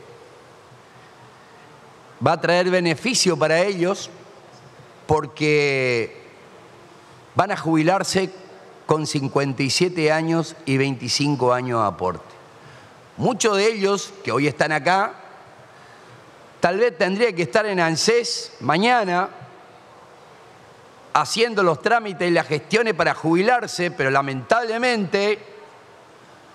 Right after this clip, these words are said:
dos semanas atrás, cuando íbamos a tratar este tema,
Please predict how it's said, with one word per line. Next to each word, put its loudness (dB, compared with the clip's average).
dos 2
semanas 0
atrás, 0
cuando 0
íbamos 2
a -8
tratar 0
este -2
tema, 0